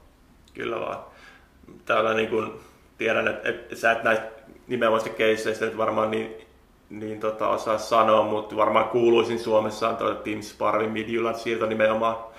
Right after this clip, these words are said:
öö, mikä on mo-, lukuisia kertoja kerrottu julkisuuteen, että oli tehty pitkälti ainakin niinku ensimmäiset haravoinnit oli tehty niinku tilastojen perusteella.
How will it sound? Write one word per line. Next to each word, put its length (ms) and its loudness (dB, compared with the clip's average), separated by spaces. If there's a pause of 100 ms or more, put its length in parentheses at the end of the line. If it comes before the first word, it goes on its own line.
(580)
öö, 520 0
mikä 280 0
on 100 2
mo-, 360 0
lukuisia 360 4
kertoja 380 6
kerrottu 300 4
julkisuuteen, 600 2
että 120 -2
oli 100 0
tehty 240 0
pitkälti 640 -2
ainakin 300 0
niinku 180 -2
ensimmäiset 520 2
haravoinnit 460 6
oli 100 0
tehty 220 -2
niinku 180 -8
tilastojen 520 -2
perusteella. 800 -2